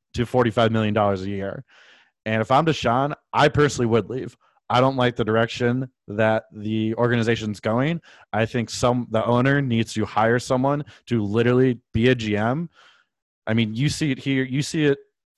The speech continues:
The only place that someone is the coach and the G M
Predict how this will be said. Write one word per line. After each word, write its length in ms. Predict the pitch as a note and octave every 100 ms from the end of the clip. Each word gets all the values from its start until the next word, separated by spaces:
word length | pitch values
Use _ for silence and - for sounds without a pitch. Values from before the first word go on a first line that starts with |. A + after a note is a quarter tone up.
| _ _ -
The 160 | B2+
only 160 | E3+ G#3+
place 360 | - E3+ D3+ -
that 300 | A#2+ A2+ -
someone 360 | B2+ C#3 C3+
is 360 | C3+ A2+ A2 G#2
the 120 | A2+ G2+
coach 300 | C#3 B2+ -
and 180 | B2+ D#3+
the 60 |
G 200 | D3 C3+
M 220 | A#2+ A#2